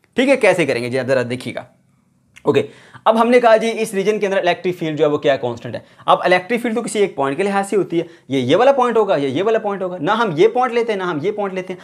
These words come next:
हम इसकी एवरेज ले लेते हैं। एवरेज क्या, हमारे पास ये मिड वाला पॉइंट, ये आर, ये आर क्या, ये एवरेज है, इन दोनों के दरमियान का डिस्टेंस है। ना हम इलेक्ट्रिक फील्ड इस पॉइंट पे बात कर रहे हैं, ना हम इलेक्ट्रिक फील्ड की इस पॉइंट पे बात कर रहे हैं, हम मिड पे बात कर लेते हैं, आर पे, है ना।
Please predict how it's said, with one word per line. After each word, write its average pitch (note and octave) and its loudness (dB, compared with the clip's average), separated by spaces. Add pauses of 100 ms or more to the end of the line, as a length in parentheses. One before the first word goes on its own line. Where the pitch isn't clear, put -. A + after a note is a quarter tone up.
हम C4+ 0
इसकी C#4 2
एवरेज B3 0
ले F3+ -2
लेते B2+ -10
हैं। - -20
एवरेज B3 0
क्या, C4+ 4
हमारे A#3+ 0
पास G#3+ -4
ये G#3 -2 (160)
मिड F#3 -2
वाला F3 4
पॉइंट, C3 -6
ये - -8
आर, F#2+ -2 (380)
ये F3 -6
आर E3+ 4
क्या, G3+ -4
ये G3 -4
एवरेज C#3 0
है, - -10 (220)
इन F3+ -2
दोनों A3 4
के A#3 0
दरमियान F#3+ 2
का F3 2
डिस्टेंस A#2+ -8
है। G2 -14 (520)
ना F#3+ 2
हम A#3+ 2
इलेक्ट्रिक A#3 0
फील्ड A3+ -2
इस G3+ -4
पॉइंट A#3+ -2
पे B3 6
बात A#3 4
कर A3 -2
रहे G#3+ -6
हैं, - -12 (200)
ना F3 -2
हम G#3+ -2
इलेक्ट्रिक G#3 -4
फील्ड F3+ -6
की F3 -8
इस F#3+ -8
पॉइंट G#3+ 0
पे G#3+ 2
बात G3 0
कर F#3 -2
रहे E3+ -2
हैं, - -16
हम C4 0
मिड C#4 4
पे C4 8
बात D#3 2
कर C#3 -4
लेते - -14
हैं, - -20 (520)
आर C#3+ 0
पे, C#3 -12 (280)
है F#3 2
ना। G3+ 0